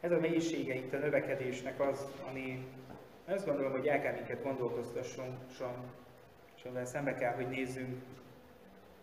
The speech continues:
És aztán, ö, eljutunk ennek a Zsoltárnak a végére, ahol, ö, amit én valahogy így párhuzamba állítottam a jelenléttel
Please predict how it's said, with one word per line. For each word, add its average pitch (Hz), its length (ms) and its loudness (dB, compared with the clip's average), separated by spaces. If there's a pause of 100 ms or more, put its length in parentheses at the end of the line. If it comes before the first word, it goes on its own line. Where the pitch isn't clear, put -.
(580)
És - 60 -2
aztán, 175 480 6
ö, 175 320 6 (1700)
eljutunk 175 500 6
ennek 160 200 4
a 160 40 6
Zsoltárnak 156 520 6
a 131 60 4
végére, 165 840 4 (500)
ahol, 139 500 2
ö, 139 280 6 (800)
amit 139 180 -10
én 143 120 -2
valahogy 147 260 4
így 139 100 0
párhuzamba 147 520 6
állítottam 139 760 4
a 127 40 4
jelenléttel 131 1160 4